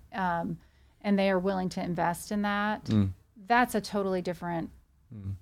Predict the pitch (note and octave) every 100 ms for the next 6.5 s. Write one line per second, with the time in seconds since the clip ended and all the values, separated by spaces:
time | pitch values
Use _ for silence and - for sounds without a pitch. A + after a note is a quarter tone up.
0 | - F#3+ F#3 - F3 E3 - F#3 F3 E3+
1 | F3 - F3 E3 E3 - F#3 F3+ G3 F#3
2 | F3+ E3 F3 E3+ D#3+ E3+ E3+ - G#3 E3
3 | E3+ E3+ - F3+ F3+ F#3 F3+ F#3+ G3 -
4 | F#3 F3 F#3 E3+ F#3 F3+ F3+ - F#3+ F3+
5 | E3+ E3+ E3 D#3+ D#3+ E3+ F3 E3+ F3 D#3+
6 | - E3+ E3 E3